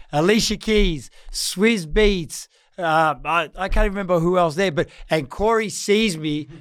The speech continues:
from the other side of the room and he starts laughing at me. He's like, <laughs> 'cause I was just like, like one of those clowns at the, <laughs> at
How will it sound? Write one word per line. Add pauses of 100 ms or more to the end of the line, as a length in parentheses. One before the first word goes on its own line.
from
the
other
side
of
the
room (260)
and
he
starts
laughing
at
me.
He's
like, (120)
<laughs>
'cause
I
was
just
like, (1040)
like
one
of
those
clowns
at
the, (220)
<laughs>
at